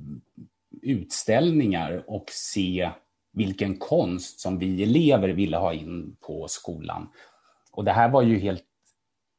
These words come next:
fantastiskt och, och, och jag tänker på det ibland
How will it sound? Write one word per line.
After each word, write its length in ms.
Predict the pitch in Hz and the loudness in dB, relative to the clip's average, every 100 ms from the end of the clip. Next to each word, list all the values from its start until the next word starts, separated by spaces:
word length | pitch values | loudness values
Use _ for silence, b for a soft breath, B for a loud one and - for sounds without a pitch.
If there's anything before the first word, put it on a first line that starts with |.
| _ _ _ _ _ _ _ _ - | _ _ _ _ _ _ _ _ -4
fantastiskt 840 | 104 95 147 156 - 92 80 - | -2 2 2 2 0 -6 -6 -6
och, 280 | 90 80 98 | -6 -6 -6
och, 80 | 95 - | -8 -8
och 160 | 82 101 | -6 -4
jag 480 | 101 95 95 92 - - 110 - - 104 | -2 -2 -4 -6 -12 -14 -16 -16 -16 -6
tänker 340 | 135 165 156 | -2 0 -2
på 200 | 117 92 | -2 -4
det 80 | 92 | -4
ibland 520 | 87 87 82 90 87 | -4 -2 -2 -2 -6